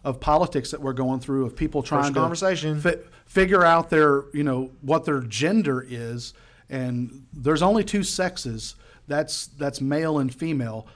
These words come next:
Speaker 1: Uh, when I was in high school, I took Spanish, and my Spanish teacher told me that gender is re-, regards language and sex revol-, uh, regards humans. So humans have sex, not gender.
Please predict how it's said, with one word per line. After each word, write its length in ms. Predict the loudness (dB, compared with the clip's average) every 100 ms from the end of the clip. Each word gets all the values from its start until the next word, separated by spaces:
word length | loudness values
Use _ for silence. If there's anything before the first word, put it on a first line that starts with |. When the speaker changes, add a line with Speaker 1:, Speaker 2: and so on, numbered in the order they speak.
| _ -14
Speaker 1:
Uh, 80 | -12
when 280 | -6 -2 2
I 120 | 2
was 220 | 2 0
in 160 | 0 -2
high 240 | -2 -4
school, 580 | -4 -4 -2 -2 -6 -10
I 80 | -12
took 220 | -8 -8
Spanish, 640 | -8 -8 -6 -4 -6 -10 -16 -20 -20 -8
and 120 | -4
my 120 | -4
Spanish 420 | -4 -4 -2 -4
teacher 260 | -6 -8 -8
told 280 | -4 -4 -2
me 180 | -4 -8 -16 -16
that 280 | -6 -6 -6
gender 720 | -4 0 2 2 2 0 -2 -8 -20 -20 -20 -20 -6
is 240 | -4 -4 -6
re-, 240 | -2 -2 -4 -20 -20 -20 -20 -4
regards 580 | 0 6 6 6 0
language 840 | -4 0 2 2 0 -4 -6 -12 -10
and 160 | -8 -6
sex 580 | -4 -2 -2 -4 -10 -8
revol-, 440 | -4 0 0 -2 -6
uh, 220 | -10 -10 -14 -8
regards 540 | -6 0 0 0 -6
humans. 580 | -2 -2 -2 -8 -14 -16 -20 -20 -16
So 280 | -4 -2 -4
humans 460 | 0 2 4 2 0
have 180 | -2
sex, 480 | -2 0 -2 -2 -4
not 280 | -2 -2 -2
gender. 500 | -2 -2 -2 -6